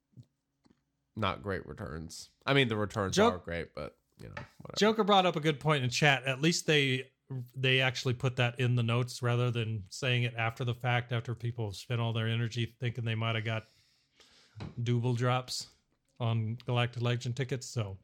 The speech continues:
Speaker 1: Yeah, that's
Speaker 2: it is
Speaker 1: true.
Speaker 2: nice that they put that out there before the event so people weren't, aren't mad about it afterward.
Speaker 1: Well, it's not, <laughs> yeah,
Speaker 2: Not
Speaker 1: the
Speaker 2: that people
Speaker 1: people
Speaker 2: get mad about this game
Speaker 1: No,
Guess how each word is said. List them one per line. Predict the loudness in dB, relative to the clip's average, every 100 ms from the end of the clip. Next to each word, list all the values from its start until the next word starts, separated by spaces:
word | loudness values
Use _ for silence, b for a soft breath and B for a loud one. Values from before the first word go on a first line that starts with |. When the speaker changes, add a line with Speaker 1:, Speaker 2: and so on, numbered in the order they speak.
| B B B B B B 2
Speaker 1:
Yeah, | 6 6
that's | 4 2
Speaker 2:
it |
is | 2
Speaker 1:
true. | 4
Speaker 2:
nice | 2 0
that | 0
they | 2
put | 2 2
that | 4 4
out | 2
there | 2 0
before | 0 -2 -4 -2 0 2 2
the | 0
event | 0 0 -2
so | -6
people | -2 -2 -2
weren't, | -2 -2 -2 -8 _ _ _ _ -2
aren't | -2 2
mad | 2 2
about | 2 0
it | -2
afterward. | -6 -8 -8 -8 -10 _ 4
Speaker 1:
Well, | 6 6 4
it's | 2 2 6
not, | 4 4 -2 2
<laughs> | 2 2 -8 -20 -18 2
yeah, | 6 6
Speaker 2:
Not | 8 8 8
Speaker 1:
the |
Speaker 2:
that | 6
people | 6 8 6
Speaker 1:
people | 6
Speaker 2:
get | 6
mad | 8 8 6
about | 4 2
this | -2 2
game | 4 6 4 4
Speaker 1:
No, | 4